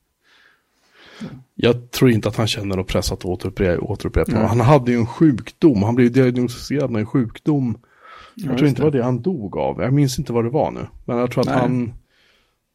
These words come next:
Speaker 1: jag tror att han fick den diagnosen kanske tio, tjugo år innan han dog.
Speaker 2: Ja, så pass
Speaker 1: Ehm,
Speaker 2: länge, ja.
Speaker 1: ja, det går säkert att kolla
Speaker 2: Mm.
Speaker 1: upp vad det var,
Speaker 2: Ja,
Speaker 1: hur
Speaker 2: ja,
Speaker 1: som
Speaker 2: visst.
Speaker 1: helst så. Så, men vad, vad jag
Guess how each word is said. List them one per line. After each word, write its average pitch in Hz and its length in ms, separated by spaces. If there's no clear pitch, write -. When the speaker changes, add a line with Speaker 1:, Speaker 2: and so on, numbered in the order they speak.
Speaker 1:
jag - 100
tror 123 120
att 120 60
han 123 320
fick - 320
den 107 140
diagnosen 98 640
kanske 101 280
tio, 104 200
tjugo 95 240
år 107 160
innan 90 160
han 95 140
dog. - 260
Speaker 2:
Ja, 120 180
så 107 80
pass 92 320
Speaker 1:
Ehm, 95 60
Speaker 2:
länge, - 180
ja. - 220
Speaker 1:
ja, - 320
det 104 80
går 101 80
säkert 95 200
att - 40
kolla - 140
Speaker 2:
Mm. 98 100
Speaker 1:
upp - 120
vad 87 80
det 90 40
var, 95 80
Speaker 2:
Ja, 113 120
Speaker 1:
hur 120 60
Speaker 2:
ja, 113 40
Speaker 1:
som 104 120
Speaker 2:
visst. 110 80
Speaker 1:
helst 95 180
så. 87 200
Så, - 300
men 98 200
vad, 101 200
vad 120 140
jag 139 80